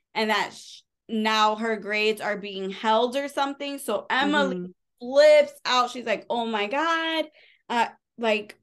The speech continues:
Speaker 1: how can they suspect me of cheating?" and all these other things. And then April winds up telling her it was, it wasn't true. And so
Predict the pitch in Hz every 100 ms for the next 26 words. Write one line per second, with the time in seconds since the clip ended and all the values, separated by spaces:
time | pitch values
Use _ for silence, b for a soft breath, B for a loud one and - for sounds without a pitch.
0 | _ - 247 233 240 254 233 226 226 220
1 | 220 202 - 214 208 220 202 180 - -
2 | 311 311 311 302 302 294 294 262 226 -
3 | 220 220 214 - 247 254 247 247 247 -
4 | 214 208 202 202 - - 214 208 202 196
5 | 190 - 196 185 190 185 - - 190 196
6 | 202 - - 190 190 190 - _ _ _
7 | _ _ 214 220 208 196 185 - - 208
8 | 156 82 - _ _ _ _ 208 208 196
9 | 185 190 - 202 190 190 190